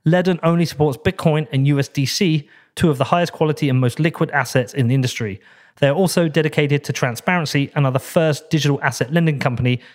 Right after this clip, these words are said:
to complete a proof of reserves attestation, which they re-verify every six months. With multilingual support on standby twenty-four seven, Ledn is there to support all your needs.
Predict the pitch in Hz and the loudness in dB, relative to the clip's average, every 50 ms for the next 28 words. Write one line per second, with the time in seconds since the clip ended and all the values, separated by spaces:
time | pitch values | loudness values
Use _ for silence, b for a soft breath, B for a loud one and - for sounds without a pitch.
0 | B B - - - 156 147 - - 180 180 165 135 139 - - - 208 190 - | B B -6 0 0 0 0 2 0 0 0 0 -2 -6 -4 0 0 0 0 0
1 | 196 180 180 180 143 - 147 135 135 135 131 135 - B B B 139 123 - - | 0 0 0 0 0 2 2 2 2 0 -2 -4 -10 B B B -6 -4 -4 -4
2 | 123 - - - 127 123 113 - 113 95 95 - b b b b b b - 123 | -6 -4 -2 -2 -2 0 -2 -2 -4 -6 -8 -12 b b b b b b -4 -4
3 | - - 143 127 127 127 147 170 175 165 147 156 143 139 135 - - 117 110 - | -2 0 0 0 0 0 0 0 2 2 2 2 2 0 0 -2 -2 -4 -4 -6
4 | - - 151 139 143 143 - - 135 123 - - 107 98 95 85 - - b b | -10 -10 -6 -2 -2 -2 -2 -2 -6 -4 -2 -2 -2 -2 -2 -8 -12 -14 b b
5 | b b b b b b b b b 135 - 165 180 190 180 - 196 180 180 180 | b b b b b b b b b -2 0 2 2 0 0 0 0 0 2 2
6 | 175 170 175 156 - 151 139 165 156 143 147 147 - - - 156 151 151 147 147 | 0 0 -2 0 -2 -2 0 0 0 2 0 -2 -2 -2 -2 0 0 0 2 2
7 | 147 147 147 147 147 - - - 196 185 175 175 165 - 170 156 147 - - 135 | 2 0 0 -2 -6 -10 -6 -2 0 0 0 0 -2 0 0 -2 0 0 -2 -2
8 | 127 123 131 123 B B B B B B 127 123 127 123 120 123 120 110 131 117 | 0 0 -2 -4 B B B B B B 0 0 2 2 2 0 -2 -2 -2 -2
9 | 113 113 120 117 117 - 131 - 120 104 117 117 117 - 147 143 139 135 127 123 | 0 0 0 0 0 -2 -2 -4 -2 -2 -2 0 0 0 0 0 2 2 0 0
10 | 120 113 110 104 101 - | 0 0 0 -2 -6 -8